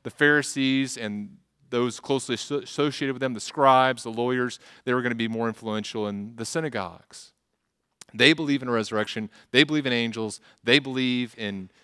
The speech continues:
in, in people continuing to exist after death. Their, their souls are eternal.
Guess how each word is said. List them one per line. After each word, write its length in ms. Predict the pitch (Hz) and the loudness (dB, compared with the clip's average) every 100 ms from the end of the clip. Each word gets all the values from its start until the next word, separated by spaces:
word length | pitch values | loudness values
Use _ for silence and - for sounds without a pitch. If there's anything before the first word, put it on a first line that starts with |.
| - | -12
in, 160 | 107 107 | -12 -10
in 160 | 113 | -12
people 300 | 98 135 123 | -6 -6 -6
continuing 480 | 120 110 - 135 127 | -8 -8 -6 -6 -4
to 100 | 117 | -4
exist 500 | 104 90 123 113 - 117 | -6 -6 -6 -6 -8 -4
after 480 | 113 110 - 110 | -4 -4 -8 -8
death. 380 | 101 113 113 110 - | -4 0 0 -2 -6
Their, 140 | 90 | -10
their 120 | 98 | -8
souls 600 | 92 - 120 113 110 98 - _ _ _ - | -10 -6 -4 -2 -4 -8 -16 _ _ _ -6
are 120 | 98 | -6
eternal. 600 | 95 - 131 123 113 | -4 -2 -2 -2 -6